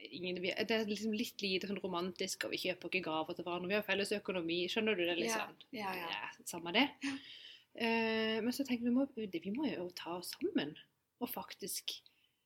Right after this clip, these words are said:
Speaker 1: eh, gjøre litt sånn der klisjé, kjæreste, koselige ting av og til.
Speaker 2: Absolutt.
Speaker 1: Eh, så, eh, nå, ti år siden bryllupsreisa, liksom, så har vi,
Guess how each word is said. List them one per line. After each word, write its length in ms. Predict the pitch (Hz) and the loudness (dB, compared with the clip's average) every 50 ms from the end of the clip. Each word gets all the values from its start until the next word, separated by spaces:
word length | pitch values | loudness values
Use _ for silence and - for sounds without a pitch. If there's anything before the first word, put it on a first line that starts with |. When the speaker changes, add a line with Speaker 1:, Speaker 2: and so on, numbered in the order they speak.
| _ _ _ - - | _ _ _ -8 -6
Speaker 1:
eh, 240 | 196 180 175 175 | -6 -4 -4 -4
gjøre 320 | 165 185 220 277 370 440 453 | 0 4 4 6 4 6 4
litt 160 | 453 - - | 2 2 4
sånn 240 | 277 233 208 208 196 | 4 4 4 6 6
der 160 | 185 175 175 180 | 4 4 4 2
klisjé, 540 | 180 - - 190 185 - - - - 170 165 165 165 170 165 160 165 160 156 175 | 0 -2 -6 -2 -2 0 0 2 2 2 2 4 4 4 4 2 2 0 0 -2
kjæreste, 480 | - - 190 160 151 170 - - - 180 - | -2 -2 -2 -2 -2 -2 -6 -6 -6 -6 -4
koselige 400 | - 175 - - - 170 170 - | -4 -4 -4 -2 -4 -4 -4 -4
ting 160 | 175 175 165 | -6 -6 -4
av 80 | 165 170 | -6 -4
og 60 | - | -4
til. 100 | 170 135 139 - - - | -6 -6 -6 -8 -8 -10
Speaker 2:
Absolutt. 800 | - - - - - - 202 202 233 330 - - - - - - | -10 -6 -2 -2 -2 -2 0 0 0 -2 -2 -4 -4 -4 -2 0
Speaker 1:
Eh, 1000 | 226 220 214 214 214 214 214 214 214 208 208 208 208 208 208 208 208 208 202 208 - - - - - | 2 2 2 2 2 2 2 2 2 2 2 2 2 2 2 2 2 2 0 0 -2 -6 -10 -8 -6
så, 640 | - - - - - - - - - - 262 262 269 269 269 - _ _ _ _ _ _ | -6 -4 -4 -4 -4 -4 -6 -8 -2 2 4 6 6 4 2 -2 _ _ _ _ _ _
eh, 480 | - - 226 220 226 220 220 226 - 220 | -6 -4 -2 -2 0 -2 -2 -2 -2 -2
nå, 220 | 226 233 277 339 - - - | 2 2 2 2 2 -2 0
ti 220 | - 294 269 262 | 2 4 4 6
år 160 | 226 226 247 247 | 6 4 2 2
siden 300 | - - 240 226 220 208 | 0 -2 0 0 0 2
bryllupsreisa, 560 | 202 196 190 202 - - - 220 220 - 247 | 0 0 -2 -2 -2 0 0 0 2 0 0
liksom, 380 | 233 262 254 - - 320 349 349 | 0 0 0 2 4 4 4 4
så 140 | - 247 220 | 2 0 0
har 80 | 214 233 | 0 0
vi, 80 | 226 | -4